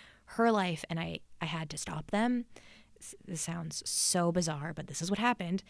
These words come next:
I had to sit them down and talk to them about not traumatizing each other, and both of them broke down for getting in trouble. Like, they were both so sensitive about having, doing something wrong, and,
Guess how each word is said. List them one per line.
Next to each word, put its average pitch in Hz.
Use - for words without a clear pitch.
I 175
had 185
to 202
sit -
them 190
down 175
and 160
talk 165
to 175
them 165
about 160
not 151
traumatizing 175
each 151
other, 160
and 160
both 202
of 175
them 156
broke 175
down 143
for -
getting 160
in 147
trouble. 143
Like, 151
they 170
were 165
both 160
so 196
sensitive 170
about 160
having, 160
doing 156
something 147
wrong, 170
and, 156